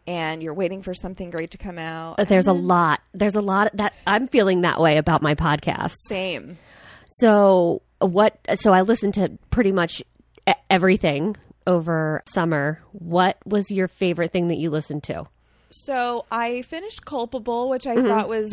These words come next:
Speaker 2: Very
Speaker 1: really,
Speaker 2: good.
Speaker 1: I thought it was really good, really well produced. I still don't know how I feel. Like, there are definitely reasons for investigating that further into, like,
Speaker 2: He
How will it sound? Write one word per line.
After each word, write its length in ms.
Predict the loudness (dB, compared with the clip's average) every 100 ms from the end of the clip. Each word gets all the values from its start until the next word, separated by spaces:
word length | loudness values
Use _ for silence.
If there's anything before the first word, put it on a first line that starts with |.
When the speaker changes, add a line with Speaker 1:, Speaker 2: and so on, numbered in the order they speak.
| 0
Speaker 2:
Very 240 | 4 2
Speaker 1:
really, 200 | 2 0
Speaker 2:
good. 80 | -2
Speaker 1:
I 120 | -4 -4
thought 160 | -4
it 40 | -4
was 140 | -6
really 280 | -6 -6 -4
good, 400 | 0 0 0 -4
really 180 | -6 -4
well 200 | -4 -6
produced. 500 | -6 -4 -2 -4 -10 _ _ _ _ _ _ _ _ _ _ -20 -20 -8
I 80 | -6
still 240 | -4 -4 -4
don't 180 | -4
know 140 | -4 -4
how 180 | -2 -2
I 100 | -2
feel. 440 | -4 -2 -2 -2
Like, 320 | -2 -2 -4
there 260 | -2 0 0
are 60 | 0
definitely 580 | -2 -2 -6 -8 -8
reasons 520 | -6 -6 -6 -8 -12 -8
for 380 | -2 0 0
investigating 840 | -2 -6 -6 -8 -8 -8 -6 -8 -8
that 200 | -10 -6
further 340 | -6 -6 -8
into, 160 | -8 -6
like, 220 | -6
Speaker 2:
He 40 | -6